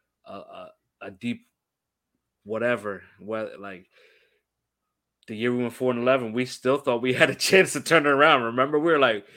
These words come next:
"We can still turn around. We can still turn around." Oh, four and eleven. Tur-, oh, man. Oh, Carson's going. Oh.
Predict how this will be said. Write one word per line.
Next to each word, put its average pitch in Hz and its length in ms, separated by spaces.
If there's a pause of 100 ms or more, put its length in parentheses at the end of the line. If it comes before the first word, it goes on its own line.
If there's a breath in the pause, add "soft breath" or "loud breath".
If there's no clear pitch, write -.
(160 loud breath)
"We 113 120
can 107 100
still 139 260
turn 160 240
around. 202 480
We 135 60
can 123 100
still 143 240
turn 160 180
around." 180 120 (260 loud breath)
Oh, 127 140
four 131 240
and 123 80
eleven. 139 380 (440)
Tur-, 117 160
oh, 107 320
man. 104 240
Oh, 117 400 (140)
Carson's 127 460
going. 131 280
Oh. 107 420